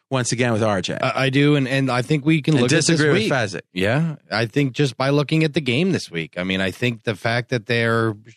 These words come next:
Speaker 2: I don't think they're better than Detroit on a neutral right now.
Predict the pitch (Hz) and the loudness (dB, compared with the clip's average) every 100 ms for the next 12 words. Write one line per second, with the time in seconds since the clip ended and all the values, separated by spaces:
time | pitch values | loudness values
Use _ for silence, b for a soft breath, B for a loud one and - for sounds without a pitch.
0 | - 131 165 165 175 156 139 135 139 123 | -6 0 2 2 0 0 0 2 2 2
1 | 123 107 113 - 95 78 - _ _ 92 | 0 0 -2 0 -2 -2 -8 _ _ -6
2 | 92 90 90 - 87 80 82 76 76 | -2 0 -2 -2 -2 0 -2 -6 -16